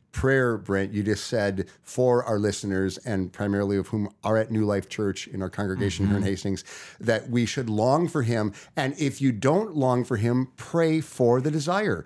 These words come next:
Speaker 2: Yeah.
Speaker 1: "Lord, help me to long for you." That's
Speaker 2: Yeah.
Speaker 1: okay. It's okay to admit to the Lord,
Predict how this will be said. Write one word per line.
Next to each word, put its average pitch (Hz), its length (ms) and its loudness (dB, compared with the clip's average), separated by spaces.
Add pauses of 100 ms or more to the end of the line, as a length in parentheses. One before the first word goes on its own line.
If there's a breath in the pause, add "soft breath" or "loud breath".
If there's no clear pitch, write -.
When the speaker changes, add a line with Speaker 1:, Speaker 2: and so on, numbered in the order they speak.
Speaker 2:
Yeah. 123 180 4
Speaker 1:
"Lord, 170 200 6
help 220 340 2
me 185 140 4
to 208 120 -2
long 247 300 4
for 220 140 2
you." 110 260 0
That's 165 260 0
Speaker 2:
Yeah. 107 160 0
Speaker 1:
okay. 226 260 0
It's 143 160 -2
okay 254 280 -4
to 262 200 0
admit 208 300 2
to - 80 -10
the 196 120 0
Lord, 123 360 2